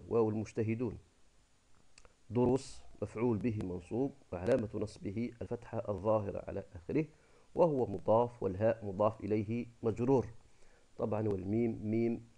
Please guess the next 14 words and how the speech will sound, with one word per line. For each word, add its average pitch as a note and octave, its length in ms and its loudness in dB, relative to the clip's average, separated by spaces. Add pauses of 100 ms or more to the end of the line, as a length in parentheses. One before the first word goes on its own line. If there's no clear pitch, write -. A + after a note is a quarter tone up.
(120)
الجماعة، G#2+ 640 2 (280)
دروسهم، A2 680 0 (320)
الميم G#2+ 460 0
ميم A#2 380 0 (540)
الجماعة. G2+ 1120 -2 (3000)
ومع C3 340 4
تمارين B2+ 560 4
أخرى، G#2+ 360 -2 (1200)
هل F3 220 4
الجمل E3 380 6
التالية C3+ 520 4
بسيطة A#2 520 0
أم F#3 120 0
مركبة؟ G#2 440 -2